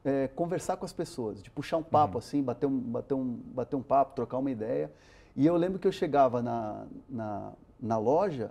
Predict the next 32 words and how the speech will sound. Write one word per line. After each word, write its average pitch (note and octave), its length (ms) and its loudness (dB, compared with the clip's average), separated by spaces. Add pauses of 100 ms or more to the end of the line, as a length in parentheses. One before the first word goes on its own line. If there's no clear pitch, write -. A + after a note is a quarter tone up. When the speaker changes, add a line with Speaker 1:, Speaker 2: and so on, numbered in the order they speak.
Speaker 1:
e D#3 80 -8
eu D4 180 -2 (180)
falava B3+ 360 -6
assim, G3 180 -12
"Pô, A#3 300 -12 (160)
fazem E3 280 -4
duas F#3+ 220 -2
vezes, E3+ 260 -4
dá C#3 80 -4
um E3 80 -6
cheque F3 260 -6
pra F3+ 100 -4
trinta F3 300 -6
dias, D3 420 -4
pô, D#3+ 200 -4
tá B2+ 140 -4
bonito, E3 400 -8
ficou D#3 320 0
ótimo", E3 380 0 (300)
sabe? E3+ 300 4
Eu, C#3 120 6
Speaker 2:
Sim. D#3 60 6
Speaker 1:
eu C3+ 180 10
vendia A3 260 10
bem B3+ 380 12
até. B2+ 320 4
Speaker 2:
Uhum. A2 80 2
Speaker 1:
E D3 120 4
hoje, G#3+ 220 8
fazendo E3 320 2
publicidade, D3+ 720 0 (400)
é, C#3 520 2